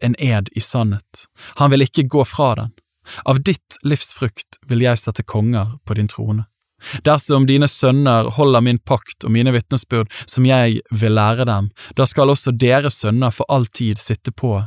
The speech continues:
din trone. For Herren har utkåret Sion. Han ville ha det til bolig. Dette er mitt hvilested for all tid. Her vil jeg bo, fordi jeg har lyst til det.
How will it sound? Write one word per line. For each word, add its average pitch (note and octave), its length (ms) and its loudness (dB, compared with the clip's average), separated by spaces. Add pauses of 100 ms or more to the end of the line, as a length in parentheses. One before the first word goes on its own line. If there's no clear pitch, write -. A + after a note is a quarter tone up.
(140)
din G#2 120 0
trone. G#2+ 360 -2 (400)
For - 400 -2
Herren D3 440 2 (160)
har C3 120 0
utkåret A2+ 840 -4
Sion. A2 480 -4 (480)
Han C3 280 2
ville A#2+ 360 0
ha C3 240 0
det G2 180 -2 (140)
til F#2+ 160 -4
bolig. G#2 300 -2 (420)
Dette D#3+ 460 0 (460)
er C#3 120 4
mitt - 300 0
hvilested A#2+ 680 0 (120)
for - 200 -4
all A#2 220 2 (100)
tid. G#2+ 320 -6 (400)
Her E3+ 280 0 (100)
vil A#2+ 260 0
jeg A#2 240 0
bo, G#2+ 220 -4 (180)
fordi B2+ 420 2 (140)
jeg B2+ 140 0
har A2+ 140 2
lyst - 240 -2
til C3+ 100 -8
det. - 60 -16